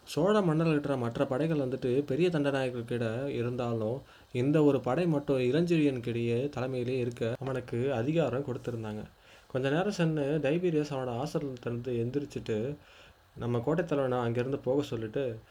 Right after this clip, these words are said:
பெருமானந்த கோஷ்டியை காவல் புரியும் ஒரு வீரனை வர சொல்லுன்னு சொல்லி இன்னொரு வீரனுக்கு உத்தரவிடுறாருங்க. அந்த வீரன் வந்ததுக்கப்புறம்,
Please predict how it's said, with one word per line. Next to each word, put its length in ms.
பெருமானந்த 460
கோஷ்டியை 480
காவல் 340
புரியும் 240
ஒரு 160
வீரனை 300
வர 180
சொல்லுன்னு 200
சொல்லி 380
இன்னொரு 300
வீரனுக்கு 340
உத்தரவிடுறாருங்க. 720
அந்த 220
வீரன் 360
வந்ததுக்கப்புறம், 760